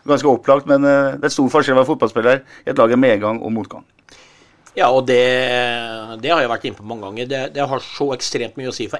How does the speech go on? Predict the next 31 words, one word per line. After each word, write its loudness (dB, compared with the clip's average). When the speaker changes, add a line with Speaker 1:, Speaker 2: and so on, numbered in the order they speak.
Speaker 2:
enkeltspillere. -10
Kan -6
nevne -6
nesten -10
i -12
fleng -8
de -6
gutta -8
som -14
presterer -8
nå. -12
Eh, -4
selvfølgelig -2
kollektivet. -4
Du -4
ser -6
jo 0
det 0
at -12
Sarpsborg -10
null -6
åtte -6
er -8
et -14
helt -12
annet -14
fotballag. -8
Altså, -6
de -2
stoler -6
på -8